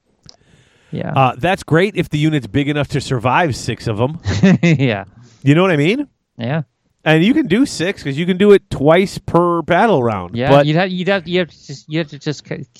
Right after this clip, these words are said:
Speaker 1: pick a unit and just toy with it.
Speaker 2: Yeah. Any
Speaker 1: You know
Speaker 2: ro-,
Speaker 1: what
Speaker 2: yeah.
Speaker 1: I mean? Which kind of feeds into the lore,
Speaker 2: But
Speaker 1: you know,
Speaker 2: because
Speaker 1: you
Speaker 2: it's hit, wound, and save rolls, they'd have to
Speaker 1: Yeah.
Speaker 2: be in combat for six rounds.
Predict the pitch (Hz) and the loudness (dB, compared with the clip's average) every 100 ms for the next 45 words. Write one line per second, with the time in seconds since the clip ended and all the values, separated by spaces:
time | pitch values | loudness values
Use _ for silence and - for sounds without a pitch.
0 | - 160 170 147 151 127 127 117 - - | -6 -4 -2 -2 0 0 -2 -6 -8 -10
1 | - 123 117 104 104 - - _ - 123 | -6 -2 -2 -2 -6 -10 -12 _ -2 0
2 | 92 - _ _ 120 135 139 123 120 135 | -2 -6 _ _ -6 -4 -2 0 2 2
3 | 117 123 123 _ _ - 135 - - - | 2 -2 -4 _ _ -2 -2 -2 -6 -2
4 | 127 117 131 123 120 113 104 101 117 107 | -2 0 -2 0 2 0 -2 -4 -4 -2
5 | 101 185 104 196 - 208 202 - - 139 | 0 0 2 -2 -2 0 -2 -4 -6 -2
6 | 190 - 139 160 170 151 127 - 170 170 | -2 -2 -2 -2 -2 -6 -10 -10 -8 -6
7 | 127 107 87 87 - - _ _ _ - | -4 -6 -6 -12 -20 -20 _ _ _ -4
8 | 165 185 185 185 156 165 151 - 196 220 | -2 0 2 2 4 0 -2 -6 -4 -4
9 | 180 123 98 - 131 - - 185 - 135 | -2 -2 -4 -8 -8 -8 -10 -12 -6 -2
10 | 151 117 85 - - | -2 -4 -12 -20 -20